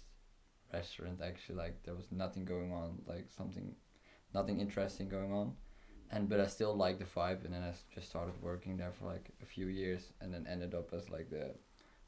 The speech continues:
just, uh, chef de partie there. And then I just wanted something new, and I saw this man,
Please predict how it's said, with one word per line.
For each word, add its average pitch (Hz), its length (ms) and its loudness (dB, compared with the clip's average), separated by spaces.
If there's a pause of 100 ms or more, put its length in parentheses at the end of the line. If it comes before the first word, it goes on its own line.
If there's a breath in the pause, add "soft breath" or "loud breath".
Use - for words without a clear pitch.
just, - 200 -6 (360)
uh, - 340 -6 (160)
chef - 280 0
de 101 60 -4
partie 101 340 -2
there. 120 280 -2 (540 soft breath)
And 104 140 4
then 107 300 6
I 107 180 6
just 107 380 0
wanted 104 320 4
something 101 420 2
new, 123 320 4 (140)
and 92 420 2
I 92 100 2
saw 92 420 2 (680 soft breath)
this 107 240 2
man, 104 420 8